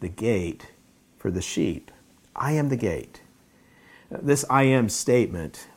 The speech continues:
that Jesus gives us tells us so much about who Jesus is, so much about his heart for his people. Again, Jesus is using a metaphor very familiar to the people that he first spoke to. He calls his people, and that's us,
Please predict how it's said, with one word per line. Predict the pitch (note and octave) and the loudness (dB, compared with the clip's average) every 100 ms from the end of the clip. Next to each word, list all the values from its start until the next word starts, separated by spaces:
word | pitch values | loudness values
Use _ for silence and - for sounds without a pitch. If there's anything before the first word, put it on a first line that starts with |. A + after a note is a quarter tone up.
| _ | _
that | - G2+ F#2+ | -8 -8 -2
Jesus | A2+ A#2+ A2+ - | 2 4 2 0
gives | G#2 G2+ - | 0 0 0
us | F2+ | -6
tells | - B2+ A2+ | 0 4 4
us | F#2+ | 4
so | - - C#3+ | -4 0 4
much | C3 A2+ G2 | 4 2 -2
about | F#2 F2+ | -2 -4
who | F#2+ F#2 | -2 -4
Jesus | F#2+ F2+ F2 - | -4 -4 -4 -4
is, | F#2+ F#2+ G2 - - - - - | -2 -4 -4 -8 -14 -20 -20 -20
so | - - C3 C3+ | -10 2 6 6
much | B2 B2 | 4 2
about | G#2 G2+ | 0 0
his | G2+ F2+ | 0 -2
heart | - F#2+ F#2 | -2 0 0
for | - E2 | -2 -4
his | E2+ - | -4 -6
people. | - D2 D#2 - - _ _ - _ - - | -6 -8 -8 -16 -20 _ _ -20 _ -20 -6
Again, | - G#2+ B2 C3+ A2+ | 0 4 8 8 6
Jesus | G#2+ A#2 A#2 G2 - | 4 4 4 0 0
is | G#2 F#2+ | 0 2
using | F#2+ A#2 A#2 A2 G2+ | 4 6 6 4 0
a | G2+ | 0
metaphor | G2+ G#2 A#2 A#2+ - G2+ F#2 | 2 4 6 6 4 2 2
very | A2 D#3 D3 | 4 4 4
familiar | B2 G2+ A2 G2+ F2+ | 0 -2 0 0 -4
to | - F#2+ | -4 -6
the | F2+ | -4
people | - G#2+ F#2+ | -4 -4 -4
that | F2 F2 | -6 -4
he | F2 | -6
first | - F#2 F2+ | -2 -4 -4
spoke | - G2 F#2+ - | -2 0 -2 -4
to. | C2 A1+ - _ - _ - - | -10 -10 -16 _ -20 _ -20 -6
He | - | -2
calls | A2+ C#3 C#3+ C#3+ | 2 6 6 6
his | D3 - | 2 2
people, | G2+ F2+ G#2+ A2+ - | -2 0 0 -2 -6
and | F2 F#2 | -8 -4
that's | G#2 A#2+ | -2 2
us, | C3+ A#2 F2+ - - | 4 4 2 -2 -4